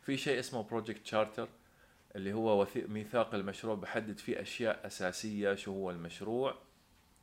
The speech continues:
شو تفاصيله، شو البادجت تبعه المبدئي، آه، آه، أشياء عامة، آه، مختصرة عن ال-، هاي. ممكن ترجع على جوجل وتدوروا ما هو البروجكت تشارتر بشكل عام. ما هندخل في التفاصيل هاي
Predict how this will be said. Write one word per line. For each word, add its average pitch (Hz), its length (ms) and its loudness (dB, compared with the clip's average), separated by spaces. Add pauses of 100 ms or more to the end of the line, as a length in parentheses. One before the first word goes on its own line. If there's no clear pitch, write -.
شو 98 240 -2
تفاصيله، 120 680 0
شو 92 140 -6
البادجت 78 340 -6 (100)
تبعه 101 280 6
المبدئي، 120 720 2 (640)
آه، 90 520 2 (1200)
آه، 90 200 -4 (180)
أشياء 147 320 6
عامة، 107 420 10 (140)
آه، 104 220 0
مختصرة 117 580 0
عن 95 220 4
ال-، 85 280 -4
هاي. 85 240 -4
ممكن 123 260 -2
ترجع 120 300 2
على 104 200 6
جوجل 139 360 -2 (220)
وتدوروا 135 640 2
ما 117 160 -2
هو 117 180 -2
البروجكت 107 500 -2
تشارتر 87 380 -2
بشكل - 300 -6
عام. 90 160 0
ما 131 160 0
هندخل 139 300 -4
في - 60 -14
التفاصيل 113 580 -2
هاي 139 320 2